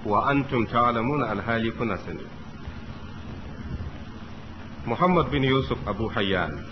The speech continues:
Allah ya masa rahama. Muna yawaita ba da misali da wannan malami, don kuwa yana cikin malaman sunna magabata, Allah ya masa rahama.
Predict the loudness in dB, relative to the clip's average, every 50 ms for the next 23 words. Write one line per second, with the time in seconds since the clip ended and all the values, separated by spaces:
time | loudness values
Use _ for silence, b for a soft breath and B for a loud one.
0 | -10 -6 -4 -2 0 0 2 2 2 0 0 0 0 -2 0 0 -2 -4 -4 -6
1 | -8 -10 -12 -12 -12 -10 -10 -8 -8 -8 -8 -6 -6 -6 -8 -8 -8 -8 -10 -10
2 | -10 -10 -10 -10 -10 -10 -10 -10 -10 -10 -10 -10 -10 -10 -10 -10 -10 -10 -10 -10
3 | -10 -10 -10 -10 -10 -10 -10 -12 -12 -10 -8 -6 -2 2 4 4 6 6 6 6
4 | 6 8 6 6 6 4 2 2 4 4 4 6 4 4 2 2 2 2 2 2
5 | 2 0 0 0 2 4 4 4 4 4 4 4 4 4 2 0 -4 -4 -8 -8
6 | -10 -10 -10 -10 -10 -10 -10 -12 -10 -10 -10 -12 -10 -10 -10 -10 -10 -10 -10 -10
7 | -10 -10 -10 -10 -8 -8 -10 -10 -10 -10 -10 -8 -8 -6 -6 0 2 4 6 6
8 | 6 4 2 2 4 6 6 6 4 2 0 2 4 4 4 2 2 -2 -2 0
9 | 2 4 4 4 4 4 4 2 2 0 2 2 4 4 4 2 2 0 -2 0
10 | 2 2 2 2 2 0 -2 -2 -4 -4 -2 -2 0 2 2 2 4 2 2 2
11 | 2 2 2 2 2 2 0 -2